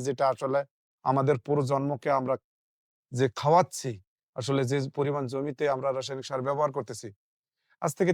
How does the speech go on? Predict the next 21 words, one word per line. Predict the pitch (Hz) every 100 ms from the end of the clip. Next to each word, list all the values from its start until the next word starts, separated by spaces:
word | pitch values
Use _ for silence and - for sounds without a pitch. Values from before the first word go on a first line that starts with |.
| 190
তিরিশ | 170 -
পঁয়ত্রিশ, | 180 151 170 151
আহ, | 139 _ -
ষাট | 180 175
পঁয়ষট্টি | 202 180 165 170
বছর | 160 170
আগে | 160 143
কিন্তু | 156 151
রাসায়নিক | 147 160 151 -
সারও | 135 143
ছিল | 151 143
না, | 143
কীটনাশকও | - 139 131 139 127
ছিল | 131 117
না, | 104 - _ _ _ -
তখন | 190 208 190
এত | 214 202
উৎপাদনও | 190 - 190 185 202 -
ছিল | 175 151
না, | 120 - _ _ _ _ -
কিন্তু | 139